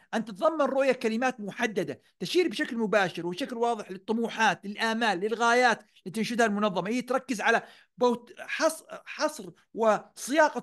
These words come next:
كل أهداف في هذه الرؤية. كذلك أيضًا، هي أن تكون بعيدة المدى، يعني بعد فترة، بعد ثلاث سنوات، بعد خمس سنوات، بعد عشر سنوات سنكون بهذا الشكل.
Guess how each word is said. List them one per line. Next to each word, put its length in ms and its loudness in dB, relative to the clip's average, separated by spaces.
كل 200 0
أهداف 360 2
في 100 -2
هذه 140 4
الرؤية. 400 0
كذلك 420 4
أيضًا، 360 0
هي 200 0
أن 100 -4
تكون 320 -4
بعيدة 480 0
المدى، 380 0
يعني 200 -4
بعد 380 0
فترة، 320 -4
بعد 200 -2
ثلاث 320 2
سنوات، 360 2
بعد 160 -8
خمس 200 -6
سنوات، 420 -2
بعد 120 -2
عشر 240 0
سنوات 340 2
سنكون 380 -2
بهذا 220 4
الشكل. 280 -4